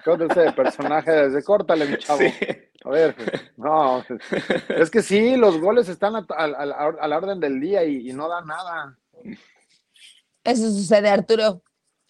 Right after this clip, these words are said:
Speaker 3: Pero ¿saben
Speaker 1: Ah,
Speaker 3: qué va a
Speaker 1: ah,
Speaker 3: suceder
Speaker 1: con-,
Speaker 3: hoy?
Speaker 1: o, o
Speaker 3: ¿Qué
Speaker 1: conozco
Speaker 3: creen
Speaker 1: gente
Speaker 3: que
Speaker 1: que
Speaker 3: va a
Speaker 1: tiene que
Speaker 3: suceder
Speaker 1: hablar
Speaker 3: hoy?
Speaker 1: mal de...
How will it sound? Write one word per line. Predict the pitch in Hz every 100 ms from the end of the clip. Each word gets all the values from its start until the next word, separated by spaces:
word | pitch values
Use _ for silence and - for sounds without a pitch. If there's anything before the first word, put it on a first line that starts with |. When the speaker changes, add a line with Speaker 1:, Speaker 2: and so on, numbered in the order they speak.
| - _
Speaker 3:
Pero | - 247
¿saben | 247 277 294
Speaker 1:
Ah, | 359
Speaker 3:
qué | 311
va | 294
a |
Speaker 1:
ah, | -
Speaker 3:
suceder | 233 240
Speaker 1:
con-, | 208 226
Speaker 3:
hoy? | 208
Speaker 1:
o, | 226 262 285 202
o | 202
Speaker 3:
¿Qué |
Speaker 1:
conozco | - 208 247 - 269
Speaker 3:
creen |
Speaker 1:
gente | 240 240
Speaker 3:
que | 269
Speaker 1:
que |
Speaker 3:
va | 214
a |
Speaker 1:
tiene | 208 240
que |
Speaker 3:
suceder | 214 196
Speaker 1:
hablar | 196 208 208
Speaker 3:
hoy? |
Speaker 1:
mal | 202 202
de... | 202 196